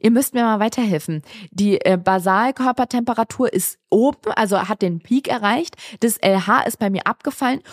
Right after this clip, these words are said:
und, ähm, mir war heute früh richtig schlecht vom Geruch von Zwiebeln. Das hatte ich sonst noch nie.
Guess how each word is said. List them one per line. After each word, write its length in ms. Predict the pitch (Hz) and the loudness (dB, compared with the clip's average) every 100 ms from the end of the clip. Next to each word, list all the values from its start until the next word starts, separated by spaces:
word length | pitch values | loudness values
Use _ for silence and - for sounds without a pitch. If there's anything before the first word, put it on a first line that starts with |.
| - | -6
und, 200 | - 220 - | -2 -2 2
ähm, 240 | 202 208 208 | 0 2 2
mir 200 | 202 190 | 2 4
war 240 | 247 269 | 2 2
heute 260 | 226 220 208 | -2 -2 -6
früh 440 | - - 311 302 - - - | -6 0 2 2 -2 -12 -2
richtig 400 | 254 330 359 320 | -2 -2 -4 -4
schlecht 300 | - 262 - | -2 -2 -2
vom 180 | - 233 | -2 0
Geruch 300 | 214 269 - | 2 0 0
von 200 | 240 220 | -2 -2
Zwiebeln. 440 | - 320 370 185 | 0 2 4 2
Das 180 | 180 196 | 0 -4
hatte 160 | 226 262 | -6 -4
ich 100 | 240 | -2
sonst 260 | 233 - | -4 -2
noch 160 | 214 - | -4 -2
nie. 260 | 285 294 | 0 0